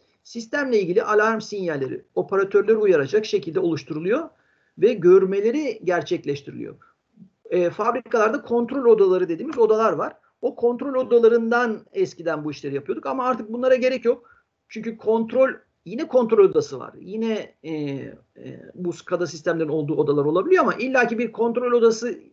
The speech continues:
diye isimlendirmeye gerek yok. Bu, e, büyük ekranlarda, bilgisayarlarda bile çok kolay bir şekilde olabiliyor. Çeşitli veriler tarih ve zaman olarak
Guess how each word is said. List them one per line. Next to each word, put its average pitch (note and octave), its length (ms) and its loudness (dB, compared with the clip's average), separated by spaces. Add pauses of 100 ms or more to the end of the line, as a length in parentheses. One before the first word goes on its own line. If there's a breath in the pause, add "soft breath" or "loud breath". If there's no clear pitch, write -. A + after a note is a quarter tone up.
(120)
diye A3 120 -6
isimlendirmeye G#3+ 720 -2
gerek F#3+ 300 4
yok. D4 140 -6 (460 soft breath)
Bu, A3+ 400 2 (160)
e, D3+ 680 -6
büyük A3 260 -2
ekranlarda, E3+ 720 0
bilgisayarlarda F3 760 0
bile A#3 320 0 (280)
çok G#3 240 -2
kolay F#3+ 280 0
bir D3 60 -10
şekilde F3+ 580 -2 (200)
olabiliyor. F#3+ 500 2 (1040)
Çeşitli C#4+ 480 -4
veriler A#3+ 480 0
tarih B3+ 340 -2
ve B3+ 80 0
zaman A3 280 2
olarak E3 460 0